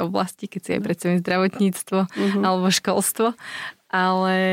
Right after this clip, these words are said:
Speaker 1: ide naozaj o to, že tie situácie, s ktorými sa cez deň stretávame, môžu byť, um, rovnaké a možno si začnete na sebe všímať, že kedy reagujete v pokoji, v kľude, vyrovnane tak, ako by ste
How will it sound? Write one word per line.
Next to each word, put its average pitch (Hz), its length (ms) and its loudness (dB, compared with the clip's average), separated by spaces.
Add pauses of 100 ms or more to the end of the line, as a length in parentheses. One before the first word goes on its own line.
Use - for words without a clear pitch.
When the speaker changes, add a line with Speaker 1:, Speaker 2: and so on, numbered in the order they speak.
(300)
Speaker 1:
ide 208 160 4
naozaj 196 400 2
o 180 80 -4
to, 196 160 0
že 196 160 2
tie 208 160 -2
situácie, 202 560 -2
s 196 160 0
ktorými 190 240 2
sa 185 240 -2
cez 190 160 2
deň 180 160 4
stretávame, 185 720 0
môžu 202 240 4
byť, 190 400 -2
um, 185 480 4
rovnaké 190 720 2 (240)
a 185 80 0
možno 220 400 0
si 214 160 0
začnete 196 320 0
na 190 160 2
sebe 196 240 2
všímať, 175 380 2 (100)
že 180 120 4 (520)
kedy 208 320 4
reagujete 180 640 2
v 175 160 -2
pokoji, 180 460 0 (100)
v - 80 -20
kľude, 180 380 2 (100)
vyrovnane 180 560 4
tak, 165 160 0
ako 175 160 -6
by 190 80 -2
ste - 160 -6